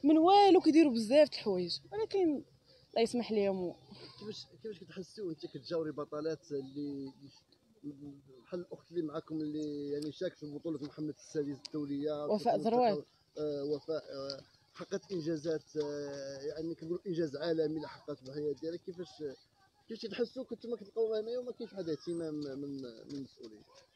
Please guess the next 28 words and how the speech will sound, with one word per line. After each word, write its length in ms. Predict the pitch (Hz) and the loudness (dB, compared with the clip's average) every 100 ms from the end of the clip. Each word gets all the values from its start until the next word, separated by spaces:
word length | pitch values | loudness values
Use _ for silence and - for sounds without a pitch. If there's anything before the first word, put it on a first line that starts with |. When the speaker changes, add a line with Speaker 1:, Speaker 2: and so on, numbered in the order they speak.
| - | -16
Speaker 1:
ما 540 | 285 339 339 302 254 - - - - - - - - | -8 -2 -2 0 -2 -6 -12 -20 -20 -20 -20 -16 -2
هي 360 | 247 247 269 320 | 2 6 8 6
بعدا 360 | 240 226 339 320 | 4 4 4 4
جاتها 280 | 226 269 262 | 2 2 2
فرصه، 400 | 226 269 226 180 - - 190 | 0 0 0 -8 -12 -16 -4
جاتها 240 | 220 233 | 0 0
فرصه 340 | - 226 - | 0 -2 4
و-، 180 | 262 196 - _ _ _ _ _ | 4 4 -4 _ _ _ _ _
مساكن 300 | - 294 302 | -10 -8 -4
اللي 120 | 277 | -4
باقيين 360 | 233 240 240 196 | -4 -4 -4 -4
هنايا، 380 | 190 202 196 202 _ _ _ _ _ _ _ - | -4 -6 -8 -10 _ _ _ _ _ _ _ -8
اللي 120 | 269 | -2
باقيين 300 | 277 311 320 | 0 2 4
هنايا 400 | 254 277 294 294 | 4 4 4 4
راه 200 | 277 262 | 2 -2
حتى 140 | 240 330 | 0 2
هما 140 | 330 | 2
خاصهم 440 | 330 285 240 240 - | 2 -2 0 -4 -2
غيضيعوا، 800 | 415 453 466 403 208 202 175 | 2 4 6 4 8 6 6
غيضيعوا. 520 | 208 302 339 - 202 233 | 2 2 4 4 4 0
شي 120 | 330 | -2
شنو 180 | - 359 | 0 2
هي، 220 | 370 359 | 4 4
راه 140 | 349 | 2
موهبه، 520 | 330 320 302 311 208 | 4 4 6 4 4
راه 100 | 214 | 2
غيضيعوا، 480 | 214 254 269 247 160 | 2 2 4 4 2